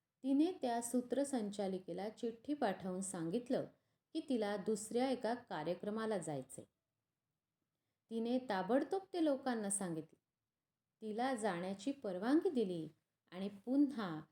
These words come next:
तिची बकबक सुरू झाली. मी माझं नाव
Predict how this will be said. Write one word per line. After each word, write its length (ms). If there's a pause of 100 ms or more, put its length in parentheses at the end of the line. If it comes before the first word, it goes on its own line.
(240)
तिची 400
बकबक 600
सुरू 320
झाली. 320 (2000)
मी 420 (440)
माझं 500
नाव 280